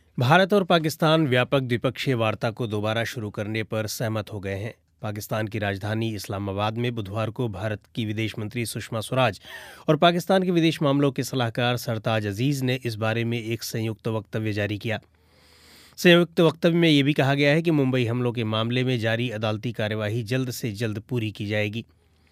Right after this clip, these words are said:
द्विपक्षीय वार्ता सात साल पहले मुंबई हमलों के बाद स्थगित कर दी गई थी।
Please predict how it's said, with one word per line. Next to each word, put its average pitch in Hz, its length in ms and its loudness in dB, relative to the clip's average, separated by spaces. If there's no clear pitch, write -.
द्विपक्षीय 143 460 2
वार्ता 120 400 2
सात 127 340 -2
साल 113 180 -4
पहले 113 300 -4
मुंबई 110 340 -2
हमलों 110 280 -4
के 107 120 -8
बाद 107 300 -4
स्थगित 104 340 -8
कर 107 140 -4
दी 98 140 -8
गई 113 180 -2
थी। 131 260 -6